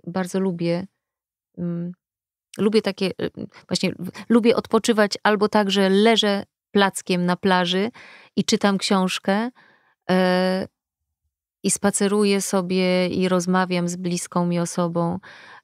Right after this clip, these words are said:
e, i zjem dobry obiad albo dobrą kolację i pójdę wcześniej spać, albo lubię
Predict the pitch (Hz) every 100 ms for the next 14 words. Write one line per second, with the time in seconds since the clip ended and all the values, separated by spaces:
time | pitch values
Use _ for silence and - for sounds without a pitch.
0 | - 180 180 175 175 175 180 - - _
1 | _ _ _ _ _ _ _ _ _ _
2 | _ _ _ _ - 196 180 185 180 180
3 | 185 - 185 180 185 180 - - - 175
4 | 165 185 180 180 - 180 175 180 - 175
5 | 170 185 - - _ _ _ _ _ -
6 | 185 196 180 170 175 - 180 - 220 269
7 | - - - 175 190 175 190 196 185 180
8 | 170 175 170 175 170 175